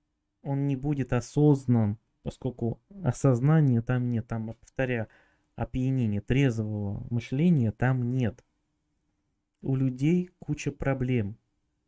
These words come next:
В девяносто седьмом, по-моему, году или девяносто восьмом Свияж эту книгу написал,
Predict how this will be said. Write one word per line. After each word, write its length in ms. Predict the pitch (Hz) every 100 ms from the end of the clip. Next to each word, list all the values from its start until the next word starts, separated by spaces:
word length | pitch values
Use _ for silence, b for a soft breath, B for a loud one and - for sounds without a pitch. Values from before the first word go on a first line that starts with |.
| _ _ _ 147
В 560 | 147 165 175 165 113
девяносто 520 | 120 131 156 151 -
седьмом, 420 | 139 139 143 151 120
по-моему, 460 | 117 113 110 110
году 280 | 117 113 117
или 140 | 104
девяносто 400 | 107 113 110 -
восьмом 480 | 117 117 - 110 90 _ _ _ _ _ _ _
Свияж 460 | - 131 131 131 -
эту 120 | -
книгу 320 | - 135 120
написал, 580 | 113 110 123 - 175 180